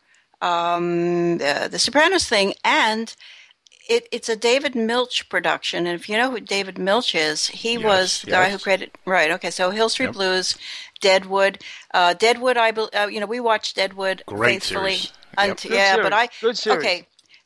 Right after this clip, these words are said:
Speaker 1: Uh, t-, uh, there have been two shows I very much enjoyed but quit watching when I saw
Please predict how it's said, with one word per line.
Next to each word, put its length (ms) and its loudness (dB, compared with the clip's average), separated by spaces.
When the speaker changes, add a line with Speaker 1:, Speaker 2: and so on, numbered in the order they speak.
Speaker 1:
Uh, 60 -6
t-, 160 -6
uh, 160 0
there 160 6
have 80 0
been 120 -2
two 260 -4
shows 460 0
I 120 2
very 280 0
much 220 -4
enjoyed 440 -2
but 180 -6
quit 240 0
watching 580 0
when 140 2
I 140 4
saw 520 4